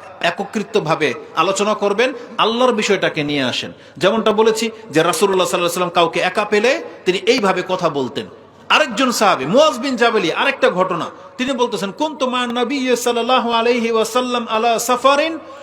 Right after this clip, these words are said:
ফা আসবাহতু ইয়াওমান কারীবাম মিনহু ওয়া নাহনু নাসির।" একদিন আমরা কোনো এক সফরে চলছিলাম, হঠাৎ করে একবার সকালবেলা আমি চলতে চলতে দেখলাম আমি কেবল রাসূলের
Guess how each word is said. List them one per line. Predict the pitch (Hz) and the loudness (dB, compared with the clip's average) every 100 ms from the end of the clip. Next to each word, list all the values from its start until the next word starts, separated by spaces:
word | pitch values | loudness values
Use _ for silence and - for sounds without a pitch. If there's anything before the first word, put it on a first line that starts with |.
| - | 0
ফা | 208 | 2
আসবাহতু | 294 294 - 247 220 220 | 4 0 2 -2 0 -2
ইয়াওমান | 220 233 226 208 202 | 2 2 2 -2 -4
কারীবাম | - 285 339 330 247 262 | 4 4 6 2 2 2
মিনহু | 214 220 190 180 170 - - - | 2 -2 -2 -4 -4 -10 -20 -2
ওয়া | 165 | 0
নাহনু | 220 247 214 190 | 2 0 -2 -4
নাসির।" | 151 - 220 202 - - - - _ _ - - | -4 -2 -2 -2 -4 -16 -20 -20 _ _ -10 0
একদিন | 269 220 196 269 | 0 2 2 2
আমরা | 262 247 | 2 0
কোনো | 240 262 | 2 2
এক | 254 247 | 2 2
সফরে | 254 254 247 240 | 0 2 4 2
চলছিলাম, | 240 269 247 254 285 320 - - | 2 -4 -2 -2 0 -2 -8 -2
হঠাৎ | 180 220 277 - | 0 2 0 0
করে | 240 214 | 2 4
একবার | 208 185 170 202 175 | 2 0 0 0 2
সকালবেলা | - 220 214 202 185 160 139 - | -2 0 0 0 2 0 -2 -6
আমি | 160 180 | -6 -2
চলতে | 220 247 240 247 | 0 0 -2 -4
চলতে | 208 180 185 | -4 -2 -2
দেখলাম | 180 175 180 139 - - | -2 0 -2 -2 -8 -2
আমি | 196 254 302 302 247 | 0 2 0 -2 -2
কেবল | 247 220 | 0 0
রাসূলের | 202 202 202 190 | 0 -2 0 -2